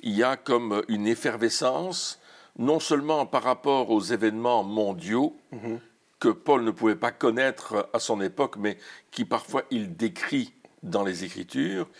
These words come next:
Speaker 1: Et, euh, ce qui se passe aujourd'hui, présentement, là où nous sommes,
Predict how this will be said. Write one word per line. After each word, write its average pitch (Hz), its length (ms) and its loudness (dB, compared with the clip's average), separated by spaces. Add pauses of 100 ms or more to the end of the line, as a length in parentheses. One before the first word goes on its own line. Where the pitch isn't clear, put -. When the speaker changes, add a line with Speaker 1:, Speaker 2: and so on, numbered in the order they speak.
(400)
Speaker 1:
Et, 156 380 4
euh, 101 260 2 (100)
ce - 200 -4
qui 117 160 -6
se - 100 -6
passe - 320 -2
aujourd'hui, 117 580 0 (500)
présentement, 123 760 2
là 113 240 4
où 127 60 -4
nous 101 120 -6
sommes, 143 400 0